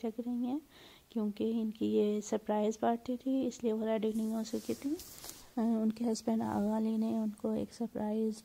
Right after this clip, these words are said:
वेडिंग, अ, birthday party दी। इनकी ले-, अ, recent ही शादी हुई है, अम, दो हज़ार बीस में इनकी wedding हुई है और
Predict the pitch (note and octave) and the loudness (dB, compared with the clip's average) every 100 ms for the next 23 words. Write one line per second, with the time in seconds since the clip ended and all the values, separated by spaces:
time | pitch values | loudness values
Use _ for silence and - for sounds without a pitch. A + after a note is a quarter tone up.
0 | - A3+ A3 A3 G#3+ G3+ G3 G3+ A3+ A3+ | -2 0 2 0 2 2 2 0 0 0
1 | - G3+ G3+ G#3 G#3+ G#3+ A3 A#3+ G#3+ - | 0 0 0 2 0 -2 -2 -2 -4 -2
2 | G#3 G3+ G#3+ G#3 A#3 A#3 A3+ B3+ C#4 E4+ | -2 0 0 0 -2 0 -2 0 -2 -4
3 | - - - - - A#3+ A#3 A#3+ A#3+ A#3 | -14 -20 -20 -20 -4 2 2 2 2 4
4 | A3+ A3 - G#3+ G#3+ G#3+ G#3+ A3 A3 G#3+ | 4 2 2 2 4 4 2 4 2 2
5 | B3+ A#3+ B3+ B3 - A3 G3 A#3+ A3 A3+ | 0 0 0 -2 0 0 0 2 2 2
6 | C4+ E4+ - - - - A3 G#3+ G#3+ G#3+ | 0 -2 -8 -20 -20 -4 2 4 4 4
7 | G#3+ G#3 - A3+ G#3+ G#3 G#3 G#3 G#3+ A3+ | 4 2 0 0 2 2 2 2 2 2
8 | A3+ G#3+ G#3 G#3 - G#3+ G#3 G#3+ G#3 G3 | 0 2 0 0 -2 -2 0 0 0 0
9 | G#3 G#3+ A3+ G#3+ A3+ A#3 A#3 G#3 G#3+ A3+ | 0 2 0 0 0 0 0 0 0 -2